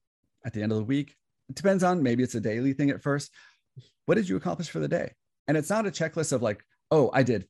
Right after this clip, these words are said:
fifteen things. Look how good I am." But it's looking at, well, what did you accomplish? And what did you put into it? Because in some cases, it could be three things.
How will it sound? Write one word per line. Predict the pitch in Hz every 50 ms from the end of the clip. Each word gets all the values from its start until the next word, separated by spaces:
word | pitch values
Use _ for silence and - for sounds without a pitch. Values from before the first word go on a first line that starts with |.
| _
fifteen | - 196 190 - - 185 165 147
things. | 160 190 160 113 98 -
Look | 156 -
how | 165 147 135
good | 117 170 185 156
I | 120 107
am." | 98 90 92 95 104 - _ _ _ _ _ _
But | 151 151 - - _ _
it's | 143 139 131 - - - - _
looking | 131 135 170 - 202 175 -
at, | 87 127 123 123 - - _ _ _ _ _
well, | 120 123 110 -
what | - 113 127 143
did | 175 165 190
you | 185
accomplish? | 151 - - 107 101 - 101 104 104 - - _ _ _ _ _ _ _ _ _ _ _ -
And | 123 127 120 117 113 113 - - _ _ _
what | - 120 120
did | 127 127 127
you | 135
put | - 147 160
into | 220 277 254 - -
it? | - - _ _ _
Because | - 127 - 170 160 135
in | 151 151
some | - 220 226
cases, | - - 175 175 170 180 175 156 - - - - -
it | - -
could | - 180 147
be | 131
three | 107 - - 120 139 151
things. | 147 - 90 80 76 - - -